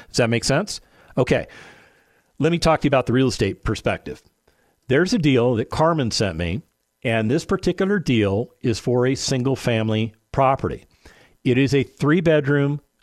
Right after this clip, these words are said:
two bath house. It is in the greater San Antonio market. It's actually over by Lackland Air Force Base, which, all right, I'll just spill the beans. You want, you wanna hear insider information? I'll give you insider information. We have a ton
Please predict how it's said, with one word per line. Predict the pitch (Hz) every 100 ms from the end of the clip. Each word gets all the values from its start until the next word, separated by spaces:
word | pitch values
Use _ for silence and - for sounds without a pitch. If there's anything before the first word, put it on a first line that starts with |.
| -
two | - 143
bath | 123 113 113 113 - _ _ -
house. | - 123 69 - - - _ _ -
It | 127
is | 139 131
in | 147
the | 147
greater | 127 131 127 131 127
San | - 131 123
Antonio | 123 135 117 110 110
market. | 110 120 113 90
It's | 87
actually | 131 139 123 127
over | 123 113
by | 104 104
Lackland | 107 101 95 113 104
Air | 123
Force | - 104 87
Base, | 95 90 107
which, | 123 - - - - -
all | 123
right, | 127 135
I'll |
just | 123 127
spill | - 139
the | 123
beans. | 139 156 78 110
You | 104
want, | 127
you | 107
wanna | 123 123
hear | 135 131
insider | 131 135 131
information? | 135 139 139 143 151
I'll |
give | 135 143
you | 135
insider | - 123 117
information. | 117 120 156 180 139 - - - -
We | 139
have | 160
a | 127
ton | - - 208 131 104 143